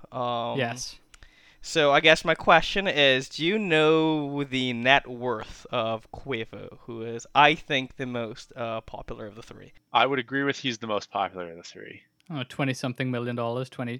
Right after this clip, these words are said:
Speaker 2: twenty million dollars.
Speaker 3: You know, Offset's got that whole Cardi B thing going.
Speaker 1: Offset is very popular. I, I think it's, you can make an argument that Offset is, uh,
Speaker 3: But for
Speaker 1: as
Speaker 3: me
Speaker 1: popular.
Speaker 3: personally, like, Quavo is actually, like, low-key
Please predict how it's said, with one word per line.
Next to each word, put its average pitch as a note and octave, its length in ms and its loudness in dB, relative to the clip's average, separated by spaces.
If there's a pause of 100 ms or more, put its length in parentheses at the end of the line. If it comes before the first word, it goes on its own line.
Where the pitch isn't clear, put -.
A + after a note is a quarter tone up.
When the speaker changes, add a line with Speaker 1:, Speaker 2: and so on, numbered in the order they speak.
Speaker 2:
twenty B2 320 -4
million A#2+ 240 -6
dollars. A#2+ 400 -8
Speaker 3:
You B2+ 100 -6
know, F#2+ 140 -2
Offset's A2 460 -4
got A#2 160 -10
that G2+ 120 -4
whole G2 140 -8
Cardi F#2+ 340 -14
B F#2 120 -16
thing - 260 -18
going. - 260 -18 (640)
Speaker 1:
Offset E3 560 8
is G3+ 220 6
very D#3 400 8
popular. B2+ 640 4
I, C3 300 4
I A2+ 100 2
think G#3+ 220 2
it's, B3+ 200 -4
you F#3 140 -2
can A3 100 2
make G3+ 160 6
an A3 80 4
argument D3 440 8
that D3+ 60 4
Offset B2 380 4
is, C3 240 0
uh, A#2 360 2
Speaker 3:
But B2+ 240 10 (280)
for B2 180 8
Speaker 1:
as C#3+ 100 4
Speaker 3:
me D3+ 100 4
Speaker 1:
popular. A2+ 120 2 (140)
Speaker 3:
personally, C3+ 300 0
like, C#3 160 6
Quavo D3+ 480 6
is A#2+ 100 2
actually, B2 400 2
like, G#2 240 2
low-key G2+ 460 -4